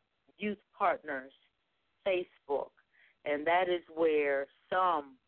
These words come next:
of our lessons will be. We'll talk a little bit more about that in the future. But as I said, thank you so much,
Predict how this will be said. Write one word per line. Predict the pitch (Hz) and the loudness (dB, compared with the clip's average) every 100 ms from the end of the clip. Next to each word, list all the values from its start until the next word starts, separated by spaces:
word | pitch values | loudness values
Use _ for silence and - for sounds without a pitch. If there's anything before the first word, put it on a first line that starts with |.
| _ _ _ | _ _ _
of | 147 151 | -4 0
our | 143 143 | 2 2
lessons | 143 151 - 151 143 | 0 -2 -2 -8 -8
will | 147 147 143 | -4 -4 -2
be. | 143 135 - _ _ _ _ - | -4 -6 -10 _ _ _ _ 0
We'll | 185 | 0
talk | - 175 170 | 2 0 0
a | 170 | 0
little | 165 165 | 2 2
bit | 156 151 160 | 2 -2 -2
more | 156 151 147 _ _ _ _ _ | -2 -2 -2 _ _ _ _ _
about | 156 156 151 147 | -6 0 0 0
that | 165 156 | 0 0
in | 151 | 0
the | 151 147 - | -4 -8 -6
future. | 190 175 - 143 139 - - _ 165 | -6 -6 -4 -4 -4 -10 -20 _ 0
But | 170 | 4
as | 175 170 | 4 4
I | 170 165 - | 2 2 0
said, | 175 160 156 | 0 0 0
thank | 185 185 - | -2 -2 -4
you | 185 - | -10 -6
so | 180 175 | 0 0
much, | 180 175 | 2 2